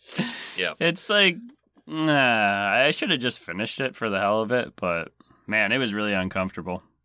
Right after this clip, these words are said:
Speaker 1: Sorry, man. My phone keeps on going bananas every time I touch it for some reason.
Speaker 2: Yeah.
Speaker 1: Yeah.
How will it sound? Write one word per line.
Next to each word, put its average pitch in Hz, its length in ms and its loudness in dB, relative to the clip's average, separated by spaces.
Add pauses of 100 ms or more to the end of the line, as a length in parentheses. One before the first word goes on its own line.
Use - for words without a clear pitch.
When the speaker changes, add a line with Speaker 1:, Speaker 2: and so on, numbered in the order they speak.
(1000)
Speaker 1:
Sorry, 104 400 -2
man. 87 200 -6
My 95 120 -4
phone 87 260 -8
keeps - 240 -12
on 82 120 -6
going 85 220 -8
bananas 85 420 -6
every 87 140 -8
time 87 160 -8
I 80 60 -6
touch - 280 -10
it - 80 -20
for 92 100 -16
some 80 240 -8
reason. 78 300 -12 (120)
Speaker 2:
Yeah. 107 300 0 (560)
Speaker 1:
Yeah. 71 140 -8